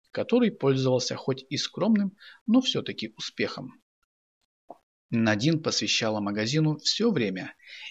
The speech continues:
и Эд, считая необходимым поддержать ее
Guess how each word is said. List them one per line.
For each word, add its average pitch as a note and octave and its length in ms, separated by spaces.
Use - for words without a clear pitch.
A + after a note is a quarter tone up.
и B2 80
Эд, A2 260
считая B2 640
необходимым D3+ 840
поддержать A#2 680
ее G#2+ 300